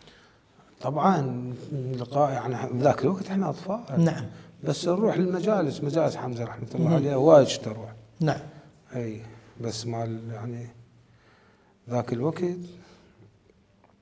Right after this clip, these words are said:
Speaker 1: الله يرحمه، بعد أكو واحد يتولع بواحد.
Speaker 2: صح.
Speaker 1: هذا فد ولع محبة من الحسين سلام الله عليه.
Speaker 2: سلام الله عليك.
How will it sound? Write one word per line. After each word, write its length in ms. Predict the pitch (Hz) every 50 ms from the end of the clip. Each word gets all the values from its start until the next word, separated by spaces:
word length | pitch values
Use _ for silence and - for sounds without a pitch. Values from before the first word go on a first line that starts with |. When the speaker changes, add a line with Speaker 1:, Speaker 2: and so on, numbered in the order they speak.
| _ _ _ _ - - -
Speaker 1:
الله 280 | 151 156 165 175 165
يرحمه، 400 | 156 - - - 165 156 143 135 135 151 - - - - - - - _ _ _ _ _ _ _ _ _ _
بعد 240 | - - 143 139 147
أكو 180 | 139 - 151
واحد 220 | 160 147 139 151 131
يتولع 460 | 110 - - 135 156 160 151 143 -
بواحد. 420 | 123 120 127 123 104 - - - - - - - - _ _
Speaker 2:
صح. 420 | - - - 180 - - - - - - - - - _ _ _ _ _ _ -
Speaker 1:
هذا 300 | 156 165 170 160 160 143
فد 200 | - 135 127 131
ولع 300 | 147 156 147 143 127 - - - - - - - - 139
محبة 400 | 131 - - 151 143 139 139 131
من 120 | 123 127
الحسين 460 | 139 147 139 - - 131 - 127 117 110
سلام 380 | 113 - 113 110 107 110 110
الله 140 | 110 107 107
عليه. 200 | 104 104 107 -
Speaker 2:
سلام 360 | - - 180 160 156 151 147
الله 160 | 151 147 143
عليك. 480 | 135 143 - 151 151 160 - - -